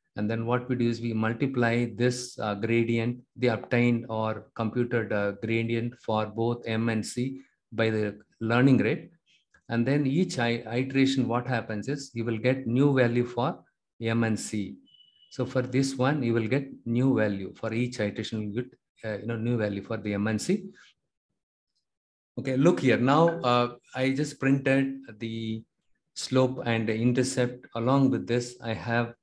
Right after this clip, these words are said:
uh, defined, you know, I have printed the cost. And in iteration zero, what is the cost?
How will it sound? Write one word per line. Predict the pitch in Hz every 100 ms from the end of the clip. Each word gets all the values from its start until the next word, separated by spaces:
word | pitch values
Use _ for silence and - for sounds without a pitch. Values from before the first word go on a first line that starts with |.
| -
uh, | 110 104
defined, | 101 107 120 113 110
you | 110
know, | 120
I | 113
have | 110 -
printed | 117 117 120 104
the | 104
cost. | - 131 135 - _ _ _ _ -
And | 113
in | 120
iteration | 120 135 151 127 120 110
zero, | 113 127 131 127 -
what | 117 113
is |
the | 117
cost? | 92 98 90 -